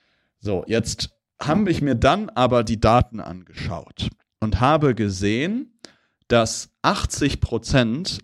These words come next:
des Umsatzes über Brandbegriffe reingekommen ist. Bedeutet, von den hundertdreizehntausend Euro Umsatz, ja, sind also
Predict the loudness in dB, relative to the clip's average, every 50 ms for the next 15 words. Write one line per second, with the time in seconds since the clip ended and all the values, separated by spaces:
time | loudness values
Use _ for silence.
0 | _ _ 0 0 0 0 0 2 2 2 4 4 4 4 4 2 0 -2 0 0
1 | 0 0 -4 -6 _ _ -2 0 2 4 4 4 2 2 2 4 4 4 4 4
2 | 2 0 -2 -2 -10 -8 -8 -6 -6 -6 -6 -8 -10 -12 -10 -10 -10 -10 -12 -14
3 | -16 -16 -16 _ _ _ _ _ _ _ _ _ _ _ _ _ _ -20 -20 _
4 | _ _ _ _ _ _ _ 0 2 4 4 6 4 4 2 0 -2 -2 -2 -4
5 | -2 0 0 0 0 0 0 0 2 4 2 2 2 0 0 2 2 2 2 0
6 | -2 -2 -2 -2 0 2 2 2 2 0 -2 -6 -8 _ -4 0 0 0 0 0
7 | -2 -6 -2 0 2 2 4 4 4 4 4 4 4 2 0 -2 -4 -4 -4 -6
8 | -6 _ _ _ _ _ _ _ _ -4 0 2 2 2 0 -2 -6 _ _ _
9 | _ _ _ _ _ _ _ _ _ _ _ _ _ -20 -20 -20 _ _ _ _
10 | _ _ _ _ -8 -6 0 2 2 2 2 2 0 -2 -2 0 0 2 4 4
11 | 4 4 4 4 6 6 6 6 4 2 0 -4 -8